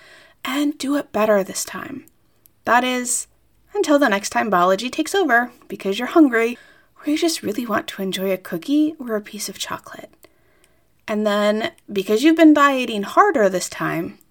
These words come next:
A K A restricting more and more, you end up binging again, which leads to beating yourself up again, and thus the cycle repeats itself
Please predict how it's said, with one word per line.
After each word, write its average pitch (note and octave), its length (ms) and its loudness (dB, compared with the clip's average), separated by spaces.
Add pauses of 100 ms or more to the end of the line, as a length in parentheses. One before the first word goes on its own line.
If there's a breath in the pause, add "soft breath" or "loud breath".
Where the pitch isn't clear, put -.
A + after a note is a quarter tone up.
(160)
A F3 160 -12
K C4+ 380 -4
A C4+ 40 -4
restricting G#3 600 -8
more B3 220 -2
and C#4 100 4
more, G#3 420 2 (420 soft breath)
you A3 200 -6
end G#3+ 240 -2
up - 220 2
binging F3+ 560 -8
again, - 380 -12 (640)
which - 440 -4 (100)
leads F#3 340 -4
to A3+ 120 -12
beating G#3 380 -4
yourself D4+ 360 2
up E4+ 160 4
again, A3 460 2 (880 soft breath)
and C4+ 220 0
thus G#3+ 200 4
the A#3 140 -6
cycle E3+ 360 -6
repeats E3 480 -10
itself - 520 -12